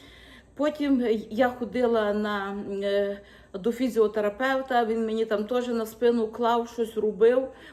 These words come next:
потім голки ставили. Як поставлять голки, то м'язи відпускали. Я тоді зрозуміла, що є проблема в мене з м'язами, а не з чимось іншим.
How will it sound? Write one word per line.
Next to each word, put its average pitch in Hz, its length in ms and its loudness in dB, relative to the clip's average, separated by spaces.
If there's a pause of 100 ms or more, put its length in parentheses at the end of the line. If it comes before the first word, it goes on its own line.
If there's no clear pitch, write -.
потім 233 300 2
голки 247 440 2
ставили. 247 640 -2 (280)
Як 220 220 2
поставлять 240 420 0
голки, 262 380 -2
то 226 120 -4
м'язи 226 340 0
відпускали. 185 760 -6 (260)
Я 233 200 4
тоді 233 240 -6
зрозуміла, 220 800 -2
що - 360 -2
є 233 260 2
проблема 233 520 0
в 220 60 -2
мене 220 280 0
з 190 120 -6
м'язами, 208 680 -2
а 196 100 -6
не 202 160 -2
з 202 120 -10
чимось 247 440 -2
іншим. 170 420 -6